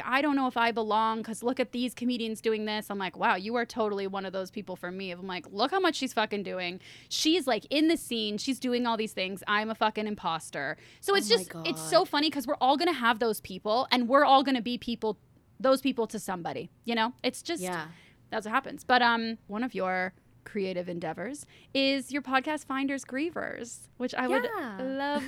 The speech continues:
Speaker 1: to chat with you about, which probably, I feel like I did a lot of research for this and I'm like,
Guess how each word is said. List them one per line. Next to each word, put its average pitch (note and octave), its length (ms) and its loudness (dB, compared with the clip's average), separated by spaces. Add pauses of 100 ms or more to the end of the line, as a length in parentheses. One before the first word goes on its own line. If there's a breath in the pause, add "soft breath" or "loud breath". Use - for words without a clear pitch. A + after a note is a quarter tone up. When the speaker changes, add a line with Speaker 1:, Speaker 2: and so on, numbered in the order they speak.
Speaker 1:
to - 40 -16
chat A3 300 -4
with G3 160 -10
you F#3 140 -8
about, F3+ 500 -8 (280 loud breath)
which F#4 260 2
probably, F4+ 360 6
I B3+ 140 6
feel D4+ 240 2
like C4 240 4
I B3 100 6
did C4+ 140 0
a C4 40 0
lot G#3 200 4
of G3 100 -2
research F#3+ 360 -6
for A3 100 -2
this A3+ 220 2
and A3+ 100 -2
I'm G3 140 -4
like, F3+ 160 -2